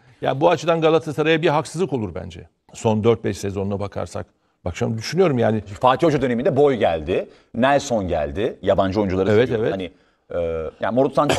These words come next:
Speaker 2: yıllar tutmasa bile yaş skalası aşağıda olan oyunculardı. Okan Hoca döneminde işte Icardi ideal bir yaşta bence.
Speaker 1: Kesin.
Speaker 2: E, onun dışında şöyle bir bakalım. Mertens, ben, tecrübe ama veteran değil. Yani bence
Speaker 1: Geldiğinde bence hiç veteran değildi ki Mertens.
Speaker 2: Şu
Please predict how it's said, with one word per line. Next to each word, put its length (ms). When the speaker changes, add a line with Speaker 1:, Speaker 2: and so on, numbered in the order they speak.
Speaker 2:
yıllar 240
tutmasa 420
bile 160
yaş 180
skalası 420
aşağıda 340
olan 180
oyunculardı. 520
Okan 280
Hoca 220
döneminde 580
işte 180
Icardi 340
ideal 420
bir 60
yaşta 340
bence. 360
Speaker 1:
Kesin. 480
Speaker 2:
E, 60
onun 300
dışında 300
şöyle 280
bir 100
bakalım. 460
Mertens, 540
ben, 160
tecrübe 360
ama 160
veteran 400
değil. 300
Yani 180
bence 180
Speaker 1:
Geldiğinde 280
bence 260
hiç 140
veteran 380
değildi 240
ki 80
Mertens. 440
Speaker 2:
Şu 540